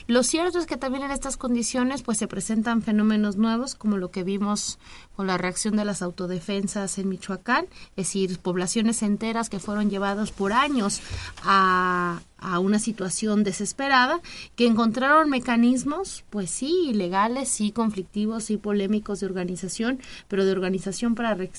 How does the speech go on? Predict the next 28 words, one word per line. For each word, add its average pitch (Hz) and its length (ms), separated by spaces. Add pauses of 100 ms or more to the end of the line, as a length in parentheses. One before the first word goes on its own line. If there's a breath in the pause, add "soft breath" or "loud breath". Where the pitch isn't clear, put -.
(180)
reaccionar 196 640 (340 loud breath)
frente 190 300
a - 20
una 214 140
situación 208 520
desesperada. 247 800 (460 loud breath)
Y, 240 680 (140)
bueno, - 240
pues 170 140
no 190 80
hemos 214 240
hablado 208 320
de 214 100
Michoacán, 262 640
se 254 120
nos 196 160
acaba 226 200
el 233 60
programa, 220 480
simplemente 226 640
decir 240 480 (920)
que 196 220
hoy 247 340
la, 190 640 (440 loud breath)
el 175 340
gobierno, 247 460
las 226 180
autoridades, 214 720